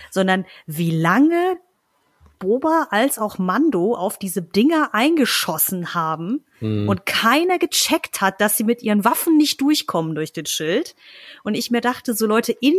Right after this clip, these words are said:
Speaker 1: Universe gibt es diese Droiden seit mindestens dreißig Jahren, so, oder zwanzig Jahren. Also ihr beide vor allen Dingen, die beiden Mandos hier,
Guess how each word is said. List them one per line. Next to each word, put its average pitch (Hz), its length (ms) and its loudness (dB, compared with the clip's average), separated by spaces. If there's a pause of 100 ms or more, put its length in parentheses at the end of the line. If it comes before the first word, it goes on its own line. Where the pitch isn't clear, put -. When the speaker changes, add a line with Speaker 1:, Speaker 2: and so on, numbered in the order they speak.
(120)
Speaker 1:
Universe 160 600 2
gibt - 220 -8
es 285 120 -6
diese 262 220 -2
Droiden 262 480 0
seit 233 220 -2
mindestens 320 580 0
dreißig 277 540 0
Jahren, 160 420 2 (180)
so, 151 380 -8 (380)
oder 175 160 -2
zwanzig 202 500 2
Jahren. 151 320 -6 (240)
Also 196 400 -2
ihr 311 220 4
beide 330 300 0
vor - 220 -2
allen 220 320 2
Dingen, 156 380 -6
die 202 80 -8
beiden 214 320 -2
Mandos 202 480 2
hier, 139 320 -8